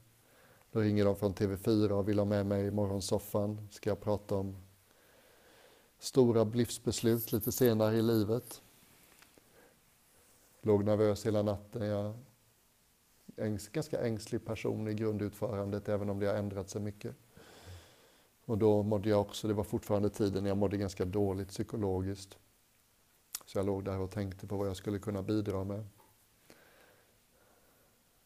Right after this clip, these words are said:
Det här klippet finns på min YouTube-kanal, det är faktiskt ganska roligt. Peter Jihde sitter och lyssnar på mig med ögon stora som fågelholkar.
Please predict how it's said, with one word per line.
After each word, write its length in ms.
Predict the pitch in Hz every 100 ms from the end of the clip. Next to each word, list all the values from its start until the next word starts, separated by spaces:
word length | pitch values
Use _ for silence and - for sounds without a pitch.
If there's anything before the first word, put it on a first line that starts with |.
| _ _ _
Det 80 | 101
här 100 | 101
klippet 460 | 113 104 - 95
finns 280 | - 101 95
på 80 | 101
min 160 | 98
YouTube-kanal, 760 | 101 101 - 98 98 98 92 92
det 80 | 98
är 40 |
faktiskt 400 | 92 92 - 92
ganska 320 | - 95 101
roligt. 560 | 95 98 95 98 - - _ _ _ - - - _ _
Peter 280 | 107 98 107
Jihde 360 | 107 101 95
sitter 300 | 95 104 101
och 80 | 104
lyssnar 320 | 101 98 104
på 140 | 95 104
mig 180 | 98 98
med 180 | 98
ögon 340 | 107 98 98 95
stora 320 | - 104 92
som 200 | 101 92
fågelholkar. 920 | 95 101 101 98 98 95 - 101 101